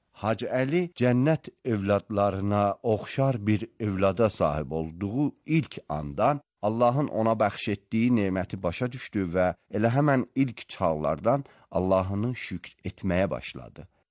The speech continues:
Ona İslam Peyğəmbərinin adlarından olan Mahmud adını qoydu. Çünki onun gəlməsi ilə xeyir, bərəkət və şur-şövq da onunla gəldi. O, oğluna Qur'an öyrətməkdə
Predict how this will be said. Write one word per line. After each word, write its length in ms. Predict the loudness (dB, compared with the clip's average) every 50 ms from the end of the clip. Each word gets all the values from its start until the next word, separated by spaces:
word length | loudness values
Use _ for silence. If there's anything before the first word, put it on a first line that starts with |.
| _ _ _ _ _ _ _ _ _ _ _ _ _
Ona 220 | 2 4 4 4 2
İslam 280 | 2 2 2 2 2
Peyğəmbərinin 800 | 4 2 2 4 4 4 4 4 4 2 2 0 -2 -2 -2 -2 0
adlarından 760 | 0 0 0 2 2 2 2 2 2 0 0 0 0 0 -2
olan 340 | -4 -4 -2 0 0 0 0
Mahmud 560 | 0 0 -2 -2 -2 -4 -4 -2 -2 -2 -4 -6 -6 -4
adını 420 | -4 -2 -2 -4 -8 -8 -10 -10
qoydu. 520 | -10 -10 -10 -10 -10 -14 -14 -14 -14 -14 -14 -10
Çünki 380 | -8 -8 -8 -6 -4 -6 -6 -2
onun 360 | 2 2 4 4 4 2 2 2
gəlməsi 640 | 2 2 2 4 4 2 2 0 0 0 0 0
ilə 220 | 2 2 0 0 0
xeyir, 500 | -2 -6 -2 0 2 2 2 0 -2 -2
bərəkət 640 | -2 -2 -2 -2 -4 -8 -2 0 0 0 0 -2 _ -20 -20 -20 _ _
və 260 | -2 0 0 0 -2 -4
şur-şövq 720 | -4 -4 -4 -4 -4 -4 -2 0 2 4 4 2 2 2
da 220 | 2 2 4 4 2 0 -2
onunla 460 | -2 -2 0 -2 -2 -2 -2 -4 -4
gəldi. 580 | -4 -6 -10 -10 -10 -12 -10 -6 -6 -6 -6 -8 _ _ _ _ _ _ _ _
O, 120 | 2 4 4 6
oğluna 560 | 4 4 2 2 2 4 4 4 4 2 2 0 -2
Qur'an 500 | 0 0 0 0 2 2 4 4 4 2 0
öyrətməkdə 920 | 0 0 2 2 0 -2 -2 -6 -6 -6 -6 -10 -4 0 4 4 4 4 2